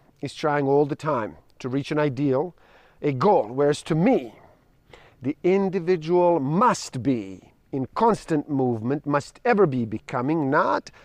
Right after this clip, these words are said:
seeking a culmination, not pursuing a goal.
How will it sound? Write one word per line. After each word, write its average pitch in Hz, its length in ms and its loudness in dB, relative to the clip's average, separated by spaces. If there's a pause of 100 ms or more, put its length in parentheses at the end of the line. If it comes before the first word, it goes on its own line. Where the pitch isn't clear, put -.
seeking 185 460 4
a 156 100 4
culmination, 165 920 2 (260)
not 208 560 2
pursuing 208 580 2
a 175 60 6
goal. 139 680 4